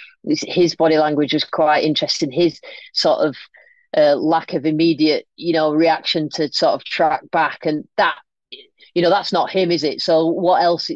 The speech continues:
you know, what else is going on there where he, you know, he has that sort of, um, or seemingly that sort of attitude, and that, you know, I, I just think that's it. They, they, they, they don't want to, when things,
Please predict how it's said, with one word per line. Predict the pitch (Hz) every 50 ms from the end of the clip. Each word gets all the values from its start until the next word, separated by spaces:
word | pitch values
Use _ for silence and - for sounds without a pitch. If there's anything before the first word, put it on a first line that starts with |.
| -
you | 156 156 165 156
know, | 151 151 156
what | 170 170 - 151
else | 160 156 - 165
is | 147 -
going | 185 160 156 151 156 160
on | 156 156 156 156
there | 165 160 160 151 147 147 143
where | 147 151 151 147 147 147
he, | 156 156 151 - 170
you | 170 151
know, | 151 147
he | 147 165 165 160
has | 156 151 143 -
that | 170 - - -
sort | - 165 151 139 - 131
of, | 143 139 - _ _ 156
um, | 156 151 147 143 143 139 _ _ _ -
or | - 151
seemingly | - - - 175 165 156 151 151 147 147 147 143
that | 143 151 143 - _
sort | 156 143 180 -
of | 147 151
attitude, | 147 143 - - - - - 151 143 139
and | 143 151
that, | 135 - - _ _ - _ _
you | - 180
know, | 170 170 185 269 - - - - _ _ _ _ _ _ _
I, | - 180 175 -
I | 190 202
just | 160 214 - -
think | 233 208 156
that's | 190 185 - - -
it. | 196 160
They, | 180 165
they, | 147 190 185 147
they, | 185 185 -
they | - 170 180
don't | 190 202 175 165
want | 185 185 165 147 - -
to, | - 185
when | 196 202 202 -
things, | - 233 233 233 180 170